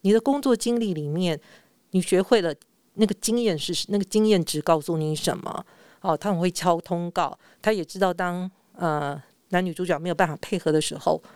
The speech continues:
我还有什么备案，备-，就是备位人选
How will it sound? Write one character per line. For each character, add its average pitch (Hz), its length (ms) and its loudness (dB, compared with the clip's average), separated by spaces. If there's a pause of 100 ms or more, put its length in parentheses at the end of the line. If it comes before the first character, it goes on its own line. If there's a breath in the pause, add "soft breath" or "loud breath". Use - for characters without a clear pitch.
我 170 100 0
还 175 160 -2
有 175 100 2
什 151 160 -4
么 147 80 -6
备 165 240 2
案， 156 180 2 (120)
备-， 165 240 -2 (120)
就 196 80 -4
是 175 240 0 (140)
备 190 160 6
位 175 200 4
人 147 220 2
选 - 280 -4